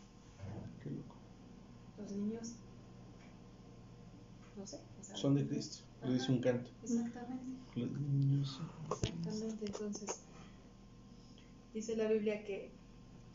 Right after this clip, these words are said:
Speaker 2: que, este, Jesús dijo cuando lo iban a, a, a crucificar, "¿Qué no sabes que yo puedo llamar a,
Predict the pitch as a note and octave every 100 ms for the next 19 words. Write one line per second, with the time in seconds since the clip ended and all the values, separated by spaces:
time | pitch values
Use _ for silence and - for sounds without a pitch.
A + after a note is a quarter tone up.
0 | - - - - - - - - - -
1 | - F#3 F3+ F3+ - - F#3+ F3 E3+ -
2 | - - - - - - - - - -
3 | - A3 A3+ A#3+ G#3+ B3 A#3 E3 - -
4 | - - - - - - - - G3 F#3+
5 | F#3 F#3 F#3+ G3 G3 G#3 F#3+ F3 G3+ F3+
6 | F3+ E3+ F3 G3 - G3+ - - F#3+ -
7 | G3+ - - - - - - A3 A#3 A#3
8 | A3+ A3+ - G3 G3 G3+ - - - G3+
9 | G3+ G3 F#3+ G3 G3 G3